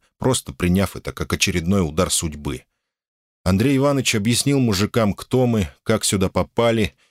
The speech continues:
и что будет за попытку бунтовать или саботировать наши приказы. А затем погнал личный состав таскать трупы в крематорий,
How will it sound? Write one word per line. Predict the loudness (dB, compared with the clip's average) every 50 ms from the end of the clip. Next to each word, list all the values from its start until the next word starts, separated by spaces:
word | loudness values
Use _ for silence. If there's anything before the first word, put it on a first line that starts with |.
| _ _
и | -2 -2
что | -2 0 0 0 0
будет | 2 0 0 0 0 -2 -4 -8 -4
за | -2 -2 0
попытку | 0 -2 -2 0 -4 -4 -2 -4 -6
бунтовать | -2 0 -2 0 0 0 0 2 2 0 0 -4 -10 -6
или | -4 -2 0
саботировать | 0 0 0 0 0 -2 -2 -4 -2 -2 0 0 0 0 -2 -2
наши | 0 0 0 0 0 -2
приказы. | -2 -4 -6 -4 -2 -2 -2 -2 -2 -6 -10 -10 _ _ _ _ _ _ _ _ _ _
А | -2 0
затем | 2 0 0 0 0 -2 -2 0
погнал | -2 -2 -2 0 0 2 2
личный | 2 2 0 0 0 -2 0
состав | 0 0 0 0 0 0 0 -2 -2
таскать | 0 -2 -2 -2 0 -2 -4 -4 -2
трупы | -2 -2 -2 0 -2 -6
в | -6
крематорий, | -4 -2 0 2 2 0 2 0 0 0 0 -2 -4